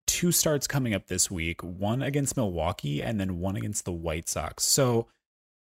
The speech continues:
if you can bear to stream him in a potentially rough matchup versus Milwaukee on Tuesday, uh, Milwaukee has the eighth best W R C plus as a team versus right-handed pitchers this year.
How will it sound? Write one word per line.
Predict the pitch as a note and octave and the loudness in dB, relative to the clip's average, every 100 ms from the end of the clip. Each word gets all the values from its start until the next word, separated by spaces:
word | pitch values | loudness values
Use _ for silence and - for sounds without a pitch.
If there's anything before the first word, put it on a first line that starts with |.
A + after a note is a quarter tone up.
| _ | _
if | A#2+ | -4
you | D#3 | 2
can | G#3+ D3 | 2 4
bear | G#2+ A#2 | 2 4
to | B2+ | 4
stream | - G#2 G2 G#2 | 2 2 0 0
him | C3 B2+ | 0 0
in | G#2 | 0
a | |
potentially | G2 - G2+ - G#2 | -2 -4 -6 -2 -2
rough | F2 F#2+ | 0 -2
matchup | - E2+ E2+ G#2 F#2+ | -2 -4 -2 -4 -2
versus | F2+ F2 - | -2 -2 -2
Milwaukee | G2 F2 D#2 - F#2 | -2 0 -2 -2 -4
on | F#2+ | -2
Tuesday, | - G2 - G#2+ A2 - | -4 -2 -2 -2 -4 -4
uh, | F#2 F2+ | -4 -4
Milwaukee | F2 F#2 F2+ F#2 | -2 -2 -2 -2
has | F2+ | -2
the | F#2+ D#2 | -4 -6
eighth | F2 - | -8 -4
best | - F2 - | 0 0 0
W | F#2+ F#2 | 0 0
R | F2 | 0
C | F2 F#2 | -2 -4
plus | - F2 - | -6 -4 -4
as | F#2 | -4
a | F2+ | -4
team | - F#2 F2 F#2 G#2+ | -4 -4 -6 -6 -4
versus | G#2 F#2+ F#2+ - | -2 0 0 0
right-handed | F2+ E2+ F2+ E2+ | 0 0 -4 -6
pitchers | - E2 G#2 A#2 | -6 -6 -4 -2
this | A#2 | -2
year. | C3+ C#3+ | 0 0